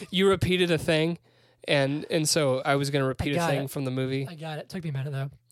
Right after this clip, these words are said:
Speaker 1: All right. Uh, we got a Braves game to watch.
Speaker 2: Yep.
Speaker 1: So, uh,
Speaker 2: Comes on in an hour and a half.
Speaker 1: we'll see you guys.
Speaker 2: Go Bravos. Let's sweep the Phillies. If you're a Phillies fan, like, <sighs> at least Bryce got a, a home run.
Speaker 1: Yeah, if, if you're a Phillies fan,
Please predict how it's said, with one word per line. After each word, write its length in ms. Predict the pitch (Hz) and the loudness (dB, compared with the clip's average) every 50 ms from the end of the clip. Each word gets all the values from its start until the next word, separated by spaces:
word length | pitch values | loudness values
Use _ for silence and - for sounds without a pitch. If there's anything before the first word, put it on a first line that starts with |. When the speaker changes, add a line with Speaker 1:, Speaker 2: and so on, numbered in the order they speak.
| _ _ - 190 | _ _ -4 0
Speaker 1:
All 60 | 214 | 2
right. 220 | 220 202 190 214 - _ _ _ _ | 2 2 0 -2 -8 _ _ _ _
Uh, 340 | - 185 196 196 190 180 185 | -4 0 0 0 0 0 -2
we 100 | 185 190 | -2 0
got 140 | 214 233 214 | 0 0 0
a 20 | 180 | 2
Braves 260 | 147 165 185 202 185 | 0 -2 -2 -2 -4
game 140 | 175 160 143 | -4 -4 -4
to 80 | 143 | -2
watch. 460 | 139 139 143 160 - - - - - _ _ _ | -4 -4 -4 -6 -6 -8 -10 -10 -12 _ _ _
Speaker 2:
Yep. 260 | - 147 139 143 - - _ _ _ _ | -4 -2 -2 -2 -4 -6 _ _ _ _
Speaker 1:
So, 300 | - - - 170 156 156 | -20 -10 -6 -2 -2 0
uh, 280 | 156 156 151 143 143 143 - _ _ _ _ _ _ _ _ - | 0 0 -2 -2 -4 -6 -8 _ _ _ _ _ _ _ _ -12
Speaker 2:
Comes 180 | - 151 147 143 | -8 -6 -4 -2
on 180 | 147 143 139 | -2 -2 -2
in 80 | 139 147 | -2 -2
an 40 | 151 | -2
hour 140 | 151 147 151 | -2 0 0
and 80 | 156 156 | 0 -2
a 40 | |
half. 420 | 147 165 165 160 170 165 - - - - | -2 -2 -2 -4 -4 -6 -8 -12 -10 -8
Speaker 1:
we'll 100 | 165 160 | -6 -6
see 160 | - - 185 | -6 -6 -6
you 100 | 180 180 | -8 -6
guys. 640 | 160 180 175 165 165 160 156 151 139 - - - - | -4 -4 -4 -4 -4 -4 -4 -4 -6 -6 -8 -10 -8
Speaker 2:
Go 140 | - 160 156 | -6 -6 -4
Bravos. 480 | 147 156 151 147 151 156 156 160 151 | 0 0 2 2 2 2 2 2 2
Let's 220 | 156 160 165 - - | 0 0 2 2 2
sweep 340 | - - - 190 185 185 - | 2 2 2 0 0 0 -2
the 60 | 180 | -6
Phillies. 680 | - - 175 170 175 175 175 180 170 - - - - - _ _ _ _ _ _ _ _ _ _ _ _ _ _ - | -2 2 2 4 4 4 2 2 0 -2 -2 -4 -8 -14 _ _ _ _ _ _ _ _ _ _ _ _ _ _ -8
If 140 | 156 139 | -4 -2
you're 100 | 165 170 | 0 0
a 40 | 175 | 0
Phillies 360 | 170 - 175 170 170 170 165 | 2 0 0 2 2 0 0
fan, 380 | - - 165 160 160 160 160 160 | 0 0 0 2 2 2 0 0
like, 300 | 156 143 135 131 - - _ - - - - - | 0 -2 -4 -4 -8 -14 _ -16 -14 -14 -14 -16
<sighs> 300 | - - _ _ _ _ | -18 -20 _ _ _ _
at 80 | - 170 | -4 0
least 200 | 175 226 240 - | 0 2 2 2
Bryce 260 | - 165 160 165 160 - | 4 4 4 4 4 2
got 180 | - 160 147 | -2 -2 -2
a, 300 | 143 117 120 127 131 - 143 | 0 0 -2 -2 -4 -4 -4
a 40 | |
home 240 | 120 131 139 135 131 | -2 0 0 0 2
run. 340 | 127 123 123 127 131 131 135 - | 2 2 2 0 0 -2 -6 -6
Speaker 1:
Yeah, 240 | - 185 180 170 170 - | -4 -2 -2 -2 -2 -2
if, 260 | 240 196 190 147 - - - _ | -2 -2 -2 -2 -6 -12 -16 _
if 160 | - 214 180 | -8 -6 -4
you're 160 | 180 254 294 233 | -2 0 0 0
a 60 | 165 | -2
Phillies 340 | - - 165 165 160 139 - | -2 -4 -4 -4 -4 -4 -4
fan, 400 | - 147 135 135 131 127 127 | -6 -6 -6 -6 -6 -8 -10